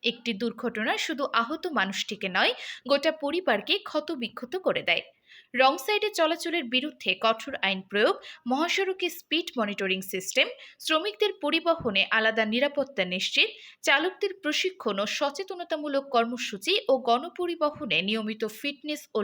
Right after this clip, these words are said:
লাইসেন্স যাচাই হতে পারে সমাধান। এই প্রতিবেদন শুধু একটি দুর্ঘটনার গল্প নয়, এটি একটি সতর্কবার্তা।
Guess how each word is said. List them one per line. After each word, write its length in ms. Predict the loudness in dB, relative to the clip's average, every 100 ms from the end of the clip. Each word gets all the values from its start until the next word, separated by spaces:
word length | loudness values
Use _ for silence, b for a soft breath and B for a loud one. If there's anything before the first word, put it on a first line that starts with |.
| 2
লাইসেন্স 420 | 2 0 -2 -8 -6 0
যাচাই 320 | 0 2 0 -2
হতে 180 | -6 -2
পারে 160 | 0 2 2
সমাধান। 400 | 0 0 0 -2 -4 -10 B B B B 4
এই 80 | 4 2
প্রতিবেদন 540 | 0 0 0 0 0 -2
শুধু 180 | -8 -4 -6
একটি 160 | -2 -4 -2
দুর্ঘটনার 540 | -6 -6 -10 -4 -4 0
গল্প 200 | 0 0 -2 0
নয়, 160 | 0 -2 B B 0
এটি 140 | 0 -2
একটি 180 | 0 0 2
সতর্কবার্তা। 760 | 0 -2 -2 -2 0 0 2